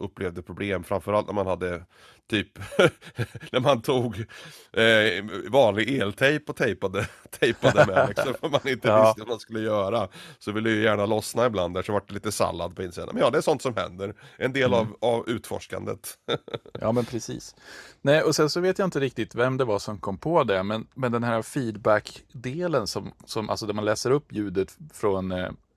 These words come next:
Speaker 2: <clears throat> bandet och sen så skickar tillbaka det in på inspelningshuvudet igen.
Speaker 1: Mm.
Speaker 2: Jag vet inte hur man tänkte där f-,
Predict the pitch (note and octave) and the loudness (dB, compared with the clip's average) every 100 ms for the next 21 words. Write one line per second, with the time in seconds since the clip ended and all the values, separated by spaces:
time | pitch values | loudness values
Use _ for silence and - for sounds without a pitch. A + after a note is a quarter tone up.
0 | - A2 C#3+ B2+ G2+ G2+ F#2+ F#2 F2+ G#2 | -16 -8 -4 -4 0 0 0 -2 -6 -6
1 | G#2+ F#2 G#2+ - G#2+ A2 G2+ A#2+ D3 - | -6 -6 -8 -8 -6 -6 0 2 2 0
2 | G#2+ G2+ F#2+ F2+ G#2+ G#2 A#2 G2+ G2 D3+ | -2 -2 -4 -6 -8 -8 -8 -8 -6 -6
3 | D3+ D3 G2+ G#2 - - G#2 G2+ G2+ _ | -6 -6 -8 -8 -12 -18 -14 -14 -16 _
4 | A#2 B2 F3 E3 B2+ A#2 A#2 A#2+ G#2+ - | 0 2 2 0 0 2 2 0 -2 -2
5 | C3 A2+ F#2+ D3+ C#3 G#2+ G2 - | 0 0 -2 -2 2 2 2 -6